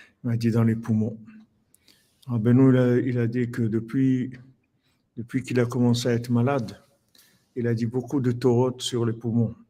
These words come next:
Il y a énormément d'en-, d'enseignements où il a parlé des poumons. Normalement, avec ce qu'il a, il a dit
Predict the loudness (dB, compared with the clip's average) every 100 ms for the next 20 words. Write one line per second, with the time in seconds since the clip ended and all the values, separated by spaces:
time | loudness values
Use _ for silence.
0 | _ _ _ _ _ _ _ _ -10 -6
1 | -4 -4 -2 0 2 2 2 2 0 0
2 | -2 -2 -2 0 0 0 0 0 -2 -2
3 | -4 -2 -2 -6 -8 -6 -6 -8 _ _
4 | -14 -10 -6 -2 0 0 -2 -6 _ _
5 | _ _ _ _ _ -12 -4 -4 -4 -2
6 | 0 2 4 2 0 -2 0 0 -2 -6
7 | -8